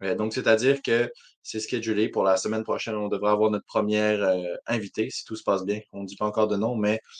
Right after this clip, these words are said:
<clears throat> un bon invité que vous connaissez peut-être un petit peu.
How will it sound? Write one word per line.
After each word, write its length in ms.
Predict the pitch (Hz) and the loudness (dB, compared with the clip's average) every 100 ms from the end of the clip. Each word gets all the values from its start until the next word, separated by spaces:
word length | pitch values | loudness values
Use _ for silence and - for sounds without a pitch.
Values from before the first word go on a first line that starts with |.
| - | -20
<clears throat> 260 | _ - | _ -2
un 540 | 160 165 151 147 139 147 | 0 2 2 0 2 6
bon 160 | 143 | 6
invité 360 | 135 107 143 143 _ _ - | 6 0 -2 -2 _ _ -6
que 80 | 139 | -2
vous 220 | 117 113 | 0 -2
connaissez 340 | 107 110 107 117 | -2 -2 -2 -4
peut-être 240 | 107 107 | -2 -2
un 80 | 101 | -2
petit 140 | 104 | -6
peu. 140 | - | -6